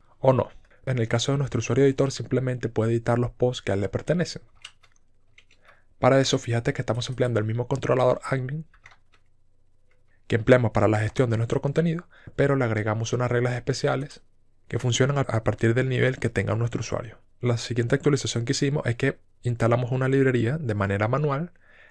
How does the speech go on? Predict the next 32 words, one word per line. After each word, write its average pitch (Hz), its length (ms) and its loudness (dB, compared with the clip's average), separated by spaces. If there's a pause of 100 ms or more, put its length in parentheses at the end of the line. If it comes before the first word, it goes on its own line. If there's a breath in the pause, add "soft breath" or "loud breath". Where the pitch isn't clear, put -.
en 123 140 0
nuestro 127 240 -2
proyecto. 101 440 -2
Esta 127 200 -2
librería 131 580 0 (200)
corresponde 113 640 0
a 110 120 0
Dropbox 120 540 -2 (340 loud breath)
en 110 100 -2
su 107 140 0
versión 104 300 0
V 127 120 4
uno, 151 320 -2
que - 180 -4
se - 120 -4
encuentra 110 280 0
deprecate, 139 540 2
pero - 160 0
es - 120 -6
un 127 100 -2
ejercicio 123 420 -2
que - 100 -4
hicimos 127 300 -4
para 120 200 -2
mostrar 113 400 -2
cómo 123 200 -4
instalar 107 380 -4
una 120 180 -2
librería 113 480 -2
de 117 100 -2
manera 104 300 0
manual 120 400 -2